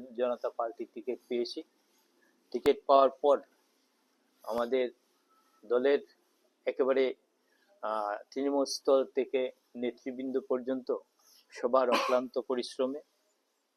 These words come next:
ভারতীয় জনতা পার্টি উপনির্বাচনে জয়ী হয়েছে এবং আমি বিধায়ক হয়েছি। আজকের দিনে আমার এক বছর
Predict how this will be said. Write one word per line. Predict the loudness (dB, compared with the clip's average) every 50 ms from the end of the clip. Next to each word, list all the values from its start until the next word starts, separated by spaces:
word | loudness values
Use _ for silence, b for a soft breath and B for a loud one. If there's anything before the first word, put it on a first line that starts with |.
| _ _ -6
ভারতীয় | -4 -4 -2 -2 -2 -2 -2
জনতা | -2 -2 -4 -4 -4 -4
পার্টি | -4 -2 -4 -4 -4 -4 -4 -4 -6 -8 -14 _ _ _ _ _ _ _ _ _ _ _ _ _ _ _ _ -10
উপনির্বাচনে | -10 -10 -10 -8 -6 -6 -4 -4 -4 -4 -4 -4 -8 -8 -8 -6
জয়ী | -6 -4 -4 -4 -4 -6
হয়েছে | -6 -6 -6 -10 -12 -14 -14 _ _ _ _ _ _ _ _ _ -10
এবং | -6 -6 -4 -4 -4
আমি | -4 -6 -6 -10
বিধায়ক | -12 -12 -8 -6 -6 -6 -6 -8 -14 -18
হয়েছি। | -20 -20 -20 -20 -20 -20 _ _ _ _ _ _ _ _ _ _ _ _ _ _ _ _ _ _ _ _ _ _ _ _ -8
আজকের | -6 -6 -6 -2 -2 -2 -2 0
দিনে | -2 -4 -2 -4 -4 -8 _ _ _ _ _ _ _ _ _ _ _ _
আমার | -4 -2 2 2
এক | 2 0 2 2
বছর | 2 0 2 0 -4